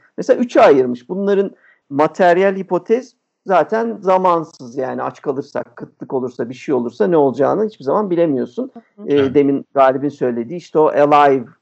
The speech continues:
Speaker 1: durumu gibi ya da kültürel olarak da ku-, kodlarında varsa şunu yiyeceksin, bunu yemeyeceksin gibilerinden, e, onu zaman mesela yavaş yavaş yok etti. Bugün artık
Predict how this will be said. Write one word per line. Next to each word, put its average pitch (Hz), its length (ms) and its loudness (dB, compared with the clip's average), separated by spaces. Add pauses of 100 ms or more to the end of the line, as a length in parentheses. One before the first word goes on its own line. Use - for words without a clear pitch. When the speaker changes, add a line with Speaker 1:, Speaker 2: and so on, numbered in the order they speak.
(160)
Speaker 1:
durumu 127 300 -2
gibi 107 300 -6 (320)
ya 151 160 2
da 147 280 4 (400)
kültürel 180 440 0
olarak 143 440 4
da 131 60 -4
ku-, - 280 -16 (160)
kodlarında 139 720 0
varsa 151 300 -2
şunu 120 240 -12
yiyeceksin, 117 540 -12
bunu 120 140 -6
yemeyeceksin 120 640 -8 (200)
gibilerinden, 127 760 0 (360)
e, 156 240 -2
onu 202 220 2
zaman 202 380 4
mesela 208 440 -4
yavaş 226 360 0
yavaş 262 260 -2
yok 240 240 2
etti. 135 440 -2
Bugün 147 180 -6
artık 139 480 -4